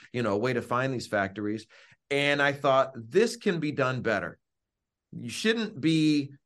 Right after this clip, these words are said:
unsure of who you're dealing with. It shouldn't be that easy to scam you.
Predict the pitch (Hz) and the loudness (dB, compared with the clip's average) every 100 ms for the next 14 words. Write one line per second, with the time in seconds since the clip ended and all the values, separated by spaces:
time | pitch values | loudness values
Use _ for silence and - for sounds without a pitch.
0 | _ _ - 160 180 - 170 160 151 143 | _ _ 0 0 0 0 2 4 4 2
1 | 156 143 143 110 107 104 104 113 123 123 | 2 0 0 -4 -4 -2 -2 -2 -4 -6
2 | - 226 202 185 151 139 139 127 131 123 | -2 -2 -2 2 2 2 -2 -4 -4 -4
3 | - 104 104 107 113 131 | -4 -4 -4 -4 -4 -4